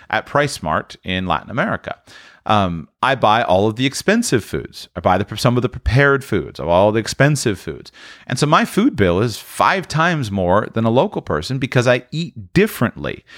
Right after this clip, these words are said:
Uh, I'm accustomed to eating in a different way, and we eat differently. Again, could, could you save money going to Mexico? Without question, you could. Many people have. You could go to Mexico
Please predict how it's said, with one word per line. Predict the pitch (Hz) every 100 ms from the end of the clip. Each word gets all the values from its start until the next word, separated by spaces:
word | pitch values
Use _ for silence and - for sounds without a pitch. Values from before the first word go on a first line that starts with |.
| - - -
Uh, | 107 98 95 -
I'm | 117
accustomed | 120 - 135 - 143
to | 139
eating | 123 113 110
in | 101
a |
different | 90 92 - -
way, | 73 104 147
and | 113 107
we | 131
eat | 104 104 -
differently. | 196 - - - - _ - - - _
Again, | 120 190 120 69 - _ _ _ _ - -
could, | - 147 131 107
could | - 110 123 139 98
you | 107 123 135
save | 101 - 127 120
money | 101 95 110 131
going | 104 110
to | 107
Mexico? | 95 101 - - 170 - - - _ -
Without | 165 180 156 -
question, | - 214 214 - 104
you | 90
could. | - 76 - _
Many | 101 131 180
people | - 156 110
have. | 98 185 123 -
You | 80 120
could | - 120
go | 110 104
to | 104
Mexico | 87 80 - - 76 165